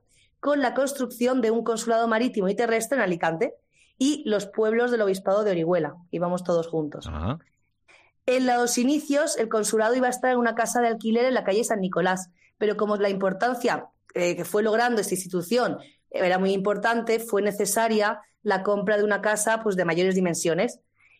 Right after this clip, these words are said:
Speaker 1: Y se adquirió en mil setecientos noventa y tres un edificio con fachadas a la Plaza del Mar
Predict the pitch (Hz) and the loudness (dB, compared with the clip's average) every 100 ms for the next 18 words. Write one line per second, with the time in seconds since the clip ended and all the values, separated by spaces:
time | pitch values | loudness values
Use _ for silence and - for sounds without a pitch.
0 | _ 240 - 226 226 220 220 254 220 - | _ -2 0 0 -2 -2 0 2 0 0
1 | 190 190 214 214 233 220 233 226 226 226 | 0 2 0 0 -4 -2 -2 0 0 0
2 | 226 233 226 262 254 226 226 220 262 247 | 0 -2 0 -2 0 0 0 0 -2 0
3 | 240 240 - - _ - 247 240 254 247 | 0 0 -4 -20 _ -2 -2 0 -2 0
4 | 262 254 240 254 - 190 180 180 175 185 | 0 2 0 -2 -4 0 0 0 0 2
5 | 190 233 262 277 | 2 2 0 0